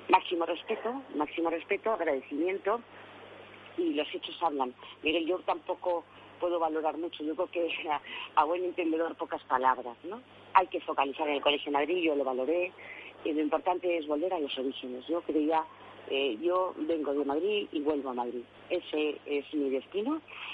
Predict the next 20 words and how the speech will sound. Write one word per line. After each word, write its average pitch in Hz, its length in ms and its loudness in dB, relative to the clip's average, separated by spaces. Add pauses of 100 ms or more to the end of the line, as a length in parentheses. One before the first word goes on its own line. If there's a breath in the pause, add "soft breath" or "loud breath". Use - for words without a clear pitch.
(120)
y, 156 400 2
y 156 180 0
gracias 185 320 -2
a 175 60 -2
eso 147 120 -2
también 139 240 2
estuve 139 240 -2
en 131 60 0
el 131 60 -4
Consejo 135 320 -4
General. 151 360 2 (460 loud breath)
Ahora 180 300 6
lo 165 100 0
importante 165 420 -2
que 160 200 0
es - 120 -8
el 127 80 -8
Colegio 165 360 -2
de 127 40 -2
Madrid. 120 280 -2